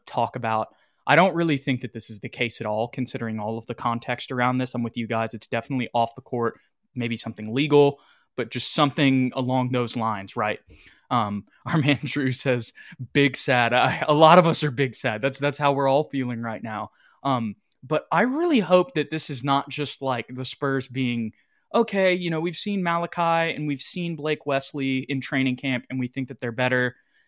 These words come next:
you know, or we're trying to clear a spot to trade for Russ. Because if that's the case, that's just stupid, in my opinion. If, if you're doing that, you know, to just continue your, not necessarily tank, but, you know, kinda race to the bottom this year.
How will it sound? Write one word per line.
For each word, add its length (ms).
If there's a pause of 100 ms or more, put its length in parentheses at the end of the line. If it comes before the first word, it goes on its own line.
(140)
you 100
know, 160
or 220
we're 80
trying 320
to 80
clear 260
a 60
spot 420
to 80
trade 300
for 100
Russ. 500 (280)
Because 160
if 100
that's 240
the 80
case, 240
that's 220
just 240
stupid, 340
in 80
my 160
opinion. 420
If, 120 (320)
if 120
you're 140
doing 300
that, 260 (320)
you 140
know, 180
to 160
just 220
continue 500
your, 460 (320)
not 180
necessarily 540
tank, 500
but, 180
you 80
know, 260 (1900)
kinda 260
race 280
to 100
the 80
bottom 340
this 220
year. 320